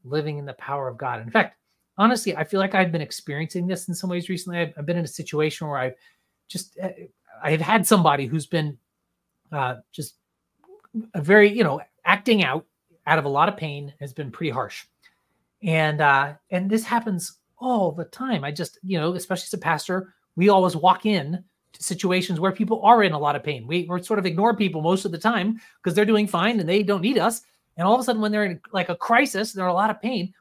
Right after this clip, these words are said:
well, that's when we walk up. And that's when, of course, they're just kind of spewing all kinds of invective. And so I experience that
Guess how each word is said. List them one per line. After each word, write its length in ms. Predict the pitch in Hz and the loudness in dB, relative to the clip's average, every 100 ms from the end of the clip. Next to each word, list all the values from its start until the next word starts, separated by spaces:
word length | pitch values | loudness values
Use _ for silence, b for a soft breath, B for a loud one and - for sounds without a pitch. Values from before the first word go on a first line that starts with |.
| b | b
well, 120 | 185 | 0
that's 120 | 277 | 0
when 100 | 247 | 0
we 180 | 214 196 | 0 0
walk 240 | 175 190 - | 4 4 6
up. 260 | 254 - _ | 0 0 _
And 140 | 175 202 | -6 0
that's 240 | 226 226 | 0 -2
when, 260 | 214 190 185 _ | -6 -4 -8 _
of 60 | - | -6
course, 260 | 190 175 - | -4 -4 -6
they're 120 | - 190 | -6 -4
just 320 | 185 - - | -4 -6 -4
kind 160 | 175 | -4
of 120 | 156 - _ _ | -4 -10 _ _
spewing 500 | - - - 208 190 | -20 -10 0 2 2
all 80 | 170 | 0
kinds 260 | 160 160 131 | -2 -6 -6
of 60 | |
invective. 380 | 127 120 113 113 _ _ _ _ _ _ _ 202 | -12 -14 -16 -20 _ _ _ _ _ _ _ -6
And 120 | 196 | -2
so 140 | 214 | 0
I 80 | 208 | 0
experience 640 | 202 - - 240 240 226 | -2 -8 -6 -4 -4 -6
that 200 | 170 160 | -8 -12